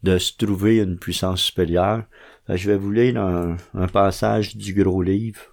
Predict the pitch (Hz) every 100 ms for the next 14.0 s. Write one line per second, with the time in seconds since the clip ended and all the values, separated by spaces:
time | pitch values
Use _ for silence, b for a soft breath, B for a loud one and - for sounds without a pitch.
0 | - 95 82 82 90 85 98 98 90 95
1 | 90 101 92 101 104 92 87 85 90 107
2 | B B B B B - 92 92 95 95
3 | 110 110 - 104 110 110 101 92 90 b
4 | b b _ _ 95 92 87 82 - 87
5 | 87 90 - 87 85 - 95 B B B
6 | B B B 101 104 - 123 139 - 104
7 | - 101 101 120 - 104 95 107 98 92
8 | 101 107 - - 87 85 104 101 95 104
9 | 101 101 87 85 90 87 80 82 85 -
10 | _ _ _ - 98 101 98 90 95 92
11 | 95 95 - - 95 98 95 92 90 87
12 | 87 82 - 95 90 87 - 87 - _
13 | _ _ 95 90 87 87 95 104 -